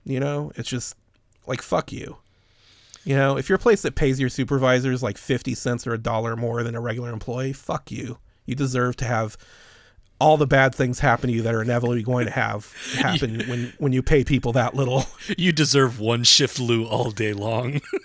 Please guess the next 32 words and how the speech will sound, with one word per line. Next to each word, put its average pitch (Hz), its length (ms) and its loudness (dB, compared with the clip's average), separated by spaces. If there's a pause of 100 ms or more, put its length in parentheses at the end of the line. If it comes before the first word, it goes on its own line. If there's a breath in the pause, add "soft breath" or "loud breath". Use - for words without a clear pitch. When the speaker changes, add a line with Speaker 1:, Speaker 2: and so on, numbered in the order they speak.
(120)
Speaker 1:
Exactly. 135 760 4 (120 loud breath)
One 160 180 2
shift 151 240 0
loo. 151 80 0
You 180 80 4
know 214 100 6
what? 208 300 6
And 165 180 -2
this 180 220 0
is 214 140 0
where 170 200 6
I, 131 240 4
I 127 180 2
kinda, 123 440 0 (720)
I 135 60 -8
kinda 147 260 2
vibe 123 360 2
with 120 160 -4
Russ 117 200 0
Solomon 123 480 0
from - 180 -12
Tower. 113 520 -2
You 120 80 -8
know, 110 100 -4
we 120 80 -4
mentioned 123 300 -2
on 127 60 -6
those 123 120 -6
Tower 120 340 2
episodes 117 460 -6
that 113 100 -8
he's - 280 -6